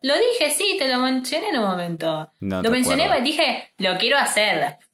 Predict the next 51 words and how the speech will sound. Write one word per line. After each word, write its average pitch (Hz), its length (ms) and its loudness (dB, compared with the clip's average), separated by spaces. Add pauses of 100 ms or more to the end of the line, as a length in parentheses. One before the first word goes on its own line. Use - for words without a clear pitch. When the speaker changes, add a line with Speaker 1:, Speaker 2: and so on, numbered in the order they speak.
(280)
Speaker 1:
Creo 330 200 4
que 339 60 4
te 247 100 0
mencioné 190 380 0
que 220 80 0
iba 208 140 2
a 202 40 0
ser 202 160 -2
uno 202 120 2
de 202 60 -2
mis 185 160 -2
objetivos. - 480 -4
El - 80 -4
problema 415 280 0
es 427 60 -2
que 156 100 -2
puedo 220 200 0
meterme 202 380 0
a 170 100 -2
YouTube, - 480 -4
¿entendés? - 440 -8
Pero 175 140 -2
no 220 120 0
lo 226 120 0
hice, - 440 -6
ese 196 160 -6
es 160 60 -18
mi 165 100 -14
problema. - 380 -16
Speaker 2:
Yo - 100 -6
te 269 80 0
puedo - 140 2
Speaker 1:
O 120 40 2
sea, - 80 2
Speaker 2:
enseñar, 170 260 2
Speaker 1:
mi 165 80 0
problema 226 300 0
Speaker 2:
yo 254 80 -2
te 240 60 -2
Speaker 1:
es - 60 -8
Speaker 2:
puedo 95 140 -4
enseñar 95 280 -2
literalmente. 85 720 -6
Speaker 1:
uno 233 220 2
de 302 80 2
mis 233 140 0
objetivos 190 520 0
todos 202 200 2
los 190 140 0
años 196 200 -2
es - 240 -10